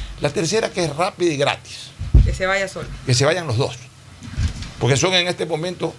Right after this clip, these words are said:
Speaker 1: eh, eh, lo-, los, eh, los protagonistas del litigio. Que, que, que en una demostración de amor a Quito, diga, eh,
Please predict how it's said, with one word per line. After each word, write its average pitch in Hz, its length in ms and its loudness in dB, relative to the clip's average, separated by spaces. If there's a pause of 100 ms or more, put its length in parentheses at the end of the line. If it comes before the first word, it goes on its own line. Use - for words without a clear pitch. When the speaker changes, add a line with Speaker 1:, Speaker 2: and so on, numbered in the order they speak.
(560)
Speaker 1:
eh, 123 480 0
eh, 147 40 -8
lo-, 143 300 2
los, 123 380 2
eh, 113 180 0
los 123 100 2
protagonistas 139 680 0
del 143 100 0
litigio. 139 400 -2 (720)
Que, 139 200 4
que, 165 200 0
que 156 140 2
en 156 100 0
una 214 160 2
demostración 180 560 0
de 160 60 4
amor 180 260 0
a 185 100 0
Quito, 147 360 -8 (560)
diga, 160 480 4
eh, 170 100 -14